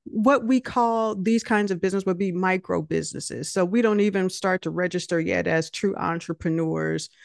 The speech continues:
you know, with viable businesses. We're still on the micro business side, you know,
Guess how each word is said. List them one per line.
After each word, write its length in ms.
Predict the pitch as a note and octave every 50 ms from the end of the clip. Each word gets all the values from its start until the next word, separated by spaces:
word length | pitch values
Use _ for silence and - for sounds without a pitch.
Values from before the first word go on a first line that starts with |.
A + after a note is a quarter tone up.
| - - _ -
you 100 | G3 F#3
know, 220 | F3 E3+ D#3 D#3+
with 460 | D#3 D#3 E3 F3 E3+ D#3+ D#3+ D#3 - _ _ -
viable 560 | D#3+ - F#3 F3 F3 F#3+ F#3 E3 E3 E3+ D#3+
businesses. 680 | D3 C#3 F3+ F3+ F3 D#3+ E3+ D#3+ D#3 - D#3+ D#3 D3
We're 180 | D#3+ F#3+ G3 F#3+
still 300 | - - F3+ F3+ E3+ -
on 180 | E3 E3 E3
the 60 | D#3+ D#3
micro 460 | D#3+ E3 E3+ F#3 F3+ - F3+ E3+ D#3+
business 480 | D#3 D3+ D#3+ D3+ D3+ D#3+ D#3 D3+ D3+ -
side, 360 | - D#3+ - - E3 D#3+ E3
you 80 | E3+ E3
know, 260 | D#3+ D#3 D#3 D#3+ D#3